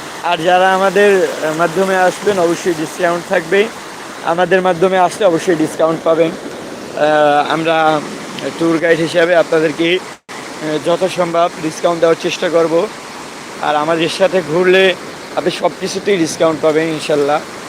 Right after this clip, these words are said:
এটা আমরা বলতে পারি। যাই হোক,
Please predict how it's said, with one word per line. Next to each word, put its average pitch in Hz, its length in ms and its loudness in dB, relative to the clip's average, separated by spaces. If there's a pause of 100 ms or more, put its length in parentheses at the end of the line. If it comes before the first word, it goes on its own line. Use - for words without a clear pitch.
(320)
এটা 143 200 -2
আমরা 147 500 2 (460)
বলতে 156 220 2
পারি। 156 300 2 (2000)
যাই 180 220 4
হোক, 233 120 4